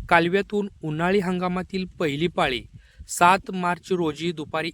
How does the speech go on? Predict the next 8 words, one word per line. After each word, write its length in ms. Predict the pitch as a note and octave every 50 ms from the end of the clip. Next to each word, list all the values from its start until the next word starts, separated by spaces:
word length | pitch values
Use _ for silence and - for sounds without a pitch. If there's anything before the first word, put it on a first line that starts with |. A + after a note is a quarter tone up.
| - -
एक 200 | D#3+ F3 - F#3+
वाजता 420 | E3 D3 C3 - - D#3+ C#3 A2 - - - - - - - - -
पाचशे 480 | E3 E3 F3+ F3 - - G3+ G3+ G3+ G3+
क्युसेक 520 | - - - F3+ D#3+ - - F#3+ E3+ - - - - - - - - - - - -
विसर्ग 420 | D3+ D#3 - - G3+ G3 G3 G#3+
सोडण्यात 400 | G3+ - F#3 E3 D#3+ F3 E3+ E3
आला 260 | D#3 D#3 D#3 E3+ F3+
असून, 360 | F3 F3 - - D#3+ C#3+ C3+